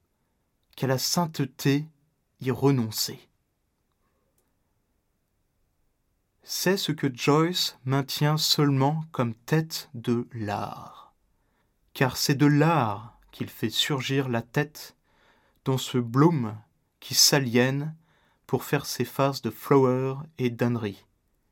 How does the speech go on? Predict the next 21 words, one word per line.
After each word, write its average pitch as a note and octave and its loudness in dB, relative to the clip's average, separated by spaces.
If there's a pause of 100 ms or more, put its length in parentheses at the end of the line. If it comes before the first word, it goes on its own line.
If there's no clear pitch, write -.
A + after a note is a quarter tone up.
(260)
comme C3 0 (120)
l'Henri C3 0
du C3 -10
coin, A2+ -6 (580)
l'Henri B2+ 2
pour A#2+ -8
les B2 2
dames. A2+ -2 (840)
Si - -2
en D#3+ 4
fait D#3+ -6 (440)
il C3+ -2
n'y C3+ 2
a C#3+ 0
que C#3+ -4
les A#2+ 6
dites C#3 -6
dames B2 0
à B2 0
en A2+ 2
rire, C#3 -2